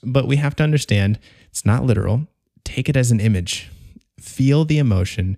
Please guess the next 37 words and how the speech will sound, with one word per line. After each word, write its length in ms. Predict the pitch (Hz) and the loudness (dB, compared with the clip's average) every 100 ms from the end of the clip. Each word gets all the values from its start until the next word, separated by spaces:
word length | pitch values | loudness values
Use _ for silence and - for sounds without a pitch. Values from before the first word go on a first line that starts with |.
| - - - | -10 -20 -8
explore 960 | 123 - - - 107 123 135 143 151 - | -4 -4 -6 -4 -2 0 2 0 -2 -2
the 100 | 120 | -4
story 460 | - 113 120 123 | -2 0 2 2
that's 180 | 110 107 | 0 -2
being 260 | - 104 101 | 0 0 0
told 280 | 113 110 104 | 0 0 0
there, 300 | 92 92 - - - - | 0 -2 -6 -12 -20 -4
and 180 | 113 120 | 0 2
then 160 | 117 | 2
kinda 260 | - 123 127 | 0 0 0
dive 340 | 117 120 117 | 0 0 0
deeper 260 | 120 139 113 | 0 0 0
into, 460 | 107 107 117 120 - _ _ - | 0 2 2 2 -2 _ _ -2
"Okay, 440 | 156 - 170 110 - _ | 0 2 0 0 -6 _
this 180 | 131 131 | -4 -2
is 100 | 151 | 0
a 60 | 160 | -2
part 300 | - 147 160 | 0 0 2
of 60 | |
me 120 | 151 131 | 4 4
that 140 | 113 | 2
needs 180 | 117 - | 0 0
to 80 | 120 | 0
come 200 | 123 123 | 2 2
out. 180 | 120 110 | 2 2
I'm 60 | |
gonna 180 | 110 107 | 2 2
love 500 | 101 110 120 123 - | 2 2 2 0 -4
and 140 | 113 101 | -4 -4
care 420 | - 110 101 95 - - - - | 0 0 0 -2 -8 -20 -20 -6
and 80 | 110 | -4
cherish 420 | 107 113 92 90 - | 0 0 0 -2 -6
this 340 | - - - _ _ - | -8 -10 -10 _ _ -2
because 240 | 107 110 | 2 2
this 160 | 123 117 | 2 -2
is 100 | 104 | -4
valuable 760 | 110 123 131 135 113 95 90 | -4 -4 0 2 2 0 -4